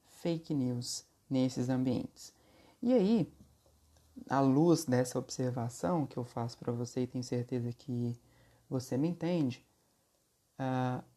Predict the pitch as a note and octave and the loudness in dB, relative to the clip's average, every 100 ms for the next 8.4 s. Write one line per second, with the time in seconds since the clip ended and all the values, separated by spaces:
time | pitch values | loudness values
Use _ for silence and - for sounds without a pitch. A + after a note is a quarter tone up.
0 | _ _ _ G#3+ G#3 D#3+ D3+ D3+ F#3+ E3 | _ _ _ -2 0 0 -2 -2 -2 0
1 | E3 - G3 G3 F#3+ F#3 G#3+ D#3+ D3 D3+ | -2 -6 -6 -4 -4 -6 -4 -2 -2 -2
2 | D#3 - E3 F3 F3+ G#3 - G3 G#3+ C#3+ | -4 -4 0 0 2 -2 -4 -4 -2 -2
3 | B2+ - - - D#3+ D3 - - C#3 D3+ | -8 -10 -16 -12 -6 -6 -8 -2 2 2
4 | D#3+ E3 E3 E3 D#3 E3 E3+ F3 _ _ | 2 0 0 2 2 2 0 -4 _ _
5 | _ _ _ - - G#3+ A3+ B3+ F3 C#3+ | _ _ _ -20 -10 -2 0 2 0 4
6 | F3 E3+ E3+ D#3 - D#3+ D#3 D3 D3+ D3+ | 4 4 0 -6 -6 -4 -2 0 0 0
7 | D3 C3+ B2 - E3 D#3 - A#2 A#2+ A#2+ | -2 -4 -4 -4 -2 -2 -2 -2 0 2
8 | C#3 D#3+ C#3+ B2+ | 4 6 6 2